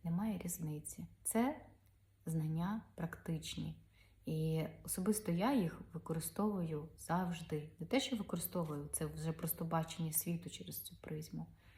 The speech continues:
Ти розумієш ситуацію, яка трапляється, ти розумієш клієнт, який приходить, ти розумієш, де є пробої, на якому рівні свідомості, які без кінця людину повертають на хід сансари знову і знову.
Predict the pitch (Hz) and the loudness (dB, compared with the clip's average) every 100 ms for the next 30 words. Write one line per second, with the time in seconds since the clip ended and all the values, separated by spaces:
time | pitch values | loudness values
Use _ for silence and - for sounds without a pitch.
0 | - - 185 196 214 226 214 - - 151 | -20 -2 0 6 10 10 8 2 0 0
1 | 151 156 160 165 156 160 - - 156 165 | 2 2 0 -2 -2 -4 -6 -6 -4 -2
2 | 151 151 - 156 156 156 170 185 196 - | -2 -2 -6 -4 -4 0 2 4 2 0
3 | 196 185 151 156 156 - - - 160 - | -2 0 2 0 -2 -6 -8 -6 -6 -2
4 | 160 156 156 - - 151 156 165 165 - | -2 0 -4 -8 -6 -4 2 4 4 0
5 | - - - - 160 180 180 170 175 165 | -8 -18 -18 -4 2 6 6 4 2 2
6 | 160 165 156 156 160 160 160 156 156 156 | 4 2 2 0 0 0 -2 0 0 -2
7 | 151 - 156 160 175 165 - 151 - 165 | -2 -4 -2 2 2 0 -2 -6 -6 -8
8 | - 165 156 160 - 156 156 - 170 156 | -10 -6 -2 -2 -2 -4 -2 0 0 0
9 | 160 160 156 147 147 - 151 156 147 - | -2 -2 -2 -6 -8 -6 -2 0 -2 -2
10 | 151 147 - - - - _ _ - - | -2 -2 -6 -14 -20 -20 _ _ -16 -6
11 | 175 - 165 160 - 165 156 151 156 156 | -2 0 2 0 0 0 -2 -4 -4 -4
12 | 151 147 - 151 151 156 | -4 -6 -4 -4 -4 -6